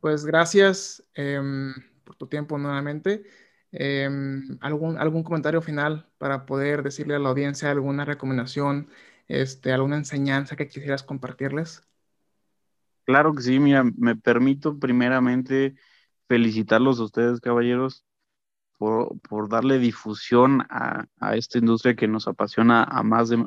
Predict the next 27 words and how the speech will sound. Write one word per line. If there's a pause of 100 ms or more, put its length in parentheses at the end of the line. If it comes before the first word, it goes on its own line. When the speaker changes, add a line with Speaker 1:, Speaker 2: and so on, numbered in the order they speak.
Speaker 2:
más
de
una
persona, (460)
a
más
de, (480)
de
un
estado,
de
una
ciudad, (380)
de,
de
un
país,
¿no? (500)
Me
permito
felicitarlos
por
este,
este
que-,
programa. (380)
Eh,